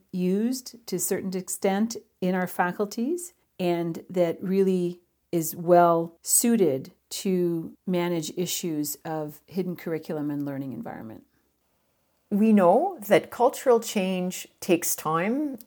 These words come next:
Speaker 2: and can be really hard to shift.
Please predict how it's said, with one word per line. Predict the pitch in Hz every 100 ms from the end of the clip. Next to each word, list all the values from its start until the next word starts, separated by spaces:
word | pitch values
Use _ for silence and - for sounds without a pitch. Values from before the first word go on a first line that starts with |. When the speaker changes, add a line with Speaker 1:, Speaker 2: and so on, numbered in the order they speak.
| _ 202
Speaker 2:
and | 240 240
can | 208
be | 190 196
really | 170 190 190
hard | 185 170 151 156 -
to | - -
shift. | - - - -